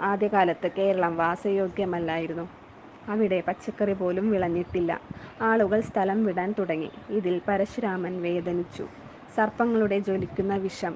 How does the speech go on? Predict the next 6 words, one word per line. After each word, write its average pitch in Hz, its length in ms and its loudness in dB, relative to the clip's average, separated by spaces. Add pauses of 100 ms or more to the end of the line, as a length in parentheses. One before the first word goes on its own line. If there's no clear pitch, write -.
എല്ലായിടത്തും 185 640 0
വ്യാപിച്ചാൽ 175 680 0
മാത്രമേ 175 540 -2
ലക്ഷ്യം - 460 -4 (540)
സാക്ഷാത്കരിക്കപ്പെടുകയുള്ളൂ 185 1500 0 (220)
എന്നും 185 320 -2